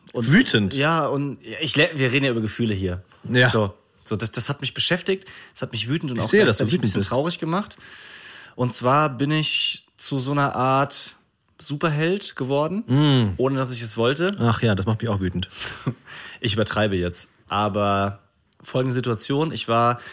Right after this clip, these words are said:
Speaker 1: mit meiner Frau einkaufen, Bambina war auch dabei im Kinderwagen. Wir waren in einem großen Modegeschäft an der Kasse gestanden und eine andere Kundin hat einen Kreislaufkollaps bekommen.
Speaker 2: Okay.
Speaker 1: Die stand ungefähr vier Positionen vor uns,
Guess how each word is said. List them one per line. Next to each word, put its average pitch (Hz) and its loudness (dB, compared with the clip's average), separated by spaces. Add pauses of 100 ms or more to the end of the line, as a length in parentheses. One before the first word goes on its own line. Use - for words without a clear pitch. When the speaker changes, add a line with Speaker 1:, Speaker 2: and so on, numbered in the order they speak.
(160)
Speaker 1:
mit 113 -4
meiner 113 0
Frau 131 0
einkaufen, 170 -2
Bambina 117 -2
war 107 0
auch 139 -2
dabei 143 0
im 117 -6
Kinderwagen. 151 0 (460)
Wir 104 -6
waren 110 2
in 117 -2
einem 110 0
großen 113 0
Modegeschäft 127 2
an 107 -4
der 104 0
Kasse 135 -2
gestanden 151 -2 (420)
und 131 0 (220)
eine 131 2
andere 123 0
Kundin 127 0
hat 123 0
einen 117 -4
Kreislaufkollaps 107 -2
bekommen. 85 -6 (540)
Speaker 2:
Okay. - -4 (600)
Speaker 1:
Die 101 2
stand 127 4
ungefähr 110 2 (100)
vier - 0
Positionen 107 0
vor 143 2
uns, 262 -2